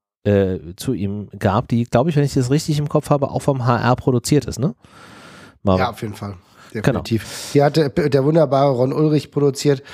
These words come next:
Speaker 2: der unter anderem für H R tätig ist, aber auch für Elf Freunde. Und das ist, glaub ich, ne, eine der sehenswertesten, äh, sehenswertesten, äh, Dokus der letzten Zeit im Eintracht-Kosmos.
Speaker 1: Genau, und deswegen möchten wir die hier einfach, oder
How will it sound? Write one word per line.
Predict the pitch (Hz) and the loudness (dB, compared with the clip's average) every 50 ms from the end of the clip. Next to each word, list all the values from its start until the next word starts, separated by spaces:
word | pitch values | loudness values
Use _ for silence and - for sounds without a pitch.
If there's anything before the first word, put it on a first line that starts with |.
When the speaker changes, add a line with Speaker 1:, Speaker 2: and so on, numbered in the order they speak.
| - - - _ - | -20 -20 -20 _ -2
Speaker 2:
der | 127 131 | -2 0
unter | 127 127 139 | 2 2 0
anderem | 120 123 135 127 117 | 0 2 0 0 0
für | - - 123 | 0 0 0
H | 120 127 127 113 110 110 | 2 2 0 -2 -2 -4
R | - 120 127 135 | -2 -2 -2 0
tätig | 131 - 139 135 123 123 113 131 | 2 2 2 2 0 0 -2 -2
ist, | 123 - 127 | -2 -2 -2
aber | 110 110 98 | -2 -2 -2
auch | 107 104 | -4 -4
für | - - 107 | -4 -2 0
Elf | 107 120 120 | 0 0 0
Freunde. | - - 123 120 123 127 123 117 | 0 0 2 2 4 2 2 0
Und | 104 101 101 - - - - - - - - - | -2 -4 -8 -10 -14 -18 -18 -18 -20 -20 -8 -4
das | 123 123 123 | -2 -2 0
ist, | 135 120 - | -2 -4 -2
glaub | - 135 123 120 120 | 2 2 2 4 2
ich, | 117 107 | 2 2
ne, | 127 127 113 - | 2 0 0 0
eine | - 127 151 165 | 0 2 2 4
der | 143 143 127 127 120 - - - - - - - - - 117 | 4 4 4 4 2 0 -6 -14 -14 -14 -14 -12 -10 -8 -2
sehenswertesten, | 110 131 175 202 220 160 - - 123 110 104 104 - - - 131 127 131 - | 2 4 4 4 2 0 0 0 0 0 0 -2 -6 -8 -6 -4 -4 -2 0
äh, | - 120 120 117 113 | 2 2 2 2 2
sehenswertesten, | 113 135 139 135 127 - - 123 113 110 117 113 113 113 - - - 117 107 101 - - - - - - - _ | 2 0 0 -2 -2 -2 -2 -2 -2 0 -2 -2 -4 -4 -6 -6 -6 -6 -6 -8 -10 -16 -20 -20 -20 -20 -6 _
äh, | - 127 120 | 0 2 4
Dokus | 123 135 - - 131 - | 4 2 2 2 0 0
der | - 117 | 2 0
letzten | 110 110 110 - 117 107 | 0 0 -2 -4 -6 -4
Zeit | - 117 107 107 104 110 | 0 0 2 2 2 0
im | 113 104 101 | 0 -2 -2
Eintracht-Kosmos. | - 98 110 123 110 101 - - - 98 - - 98 92 90 - - - - - - _ _ _ - - | -2 -4 -4 -4 -4 -6 -6 -8 -8 -8 -8 -8 -10 -10 -12 -14 -18 -20 -20 -20 -20 _ _ _ -6 -2
Speaker 1:
Genau, | - 120 92 80 71 80 | -2 0 0 -2 -4 -2
und | 90 - | -2 -2
deswegen | 98 98 113 113 107 117 117 117 - - | 0 2 2 0 2 0 -4 -6 -6 -2
möchten | 110 113 117 - - 127 | 0 0 0 0 0 0
wir | 117 110 | 0 2
die | 104 113 110 110 | 2 2 2 4
hier | 113 113 110 104 - | 4 2 2 0 0
einfach, | 92 101 104 104 - 101 95 | 0 0 0 0 -2 -2 -2
oder | - 95 95 95 98 | 0 0 0 -2 -4